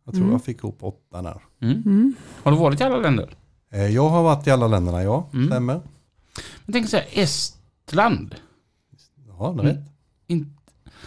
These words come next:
Speaker 3: jag vill ha det till att det är väldigt, eh, ja, men i-land nu.
Speaker 1: Ja, men det är så också att det är, eh, både Lettland och Estland är ju,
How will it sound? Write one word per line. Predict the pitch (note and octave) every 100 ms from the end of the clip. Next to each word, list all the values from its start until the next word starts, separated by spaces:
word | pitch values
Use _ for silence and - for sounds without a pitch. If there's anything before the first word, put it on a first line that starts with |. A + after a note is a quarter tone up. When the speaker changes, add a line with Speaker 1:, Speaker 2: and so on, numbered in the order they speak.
| - - _ _ _
Speaker 3:
jag | E3 C#3 G#2
vill | A3
ha | B3+
det |
till | G3+ F3
att |
det | E3
är | D3+
väldigt, | D#3 A2+ G2 -
eh, |
ja, | A2 A2 G#2+ - - -
men | A3+ C4+
i-land | D4 A#3+ D3 A2 A#2 A#2
nu. | C3 A2 - _ _
Speaker 1:
Ja, | - A2+ A#2+ C3+
men | C3+
det | C3 C3 F2+
är | G#2+
så | - C3
också | G2 - F#2+ A2
att | C3+ A#2+ -
det | A2+
är, | G#2 G2 G#2 A#2 A2+ A2
eh, |
både | G#2+ A2+ G#2
Lettland | G#2+ - - A2+ C#3
och | C3 - F3
Estland | E3 G#2 - - G2+ G2+ G#2
är | G2+ F2+ F#2+
ju, | G2+ G2+ G2+